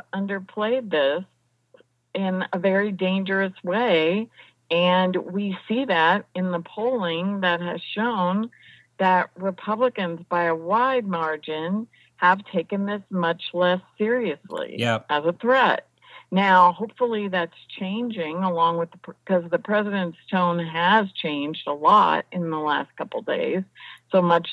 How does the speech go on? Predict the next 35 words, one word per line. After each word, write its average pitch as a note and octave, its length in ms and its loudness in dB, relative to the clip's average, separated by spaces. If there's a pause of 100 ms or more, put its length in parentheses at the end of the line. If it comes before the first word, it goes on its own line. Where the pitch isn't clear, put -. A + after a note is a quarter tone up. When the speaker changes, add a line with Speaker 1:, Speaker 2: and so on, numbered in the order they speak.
Speaker 1:
that D#3+ 140 4
he E3 220 -2
now D#3 380 0
says D3+ 260 2
he D#3 260 -10
saw D#3+ 200 2
it D3+ 60 -2
as D3 140 -4
a D3+ 80 -10
huge D3+ 400 -10
threat D#3+ 300 2
from D#3 160 -8
the D3 80 -8
beginning, F#3+ 580 -4
which E3+ 240 -4
he D#3 100 -10
did D3+ 200 -2
not D#3 280 0
share D#3+ 300 2
with C#3+ 180 -4
the - 120 -20
public. F#3+ 480 2 (640)
Um, D#3+ 440 4 (280)
but E3+ 440 -2 (360)
I, D3 100 -2 (160)
I, F3+ 400 -6 (140)
I, F3 340 -2 (580)
I F#3+ 140 0
think D4 220 0
people B3 280 2
are A#3 80 2
gonna G#3+ 320 -2
lose G3+ 340 -2
their F#3+ 200 4
lives F3+ 580 0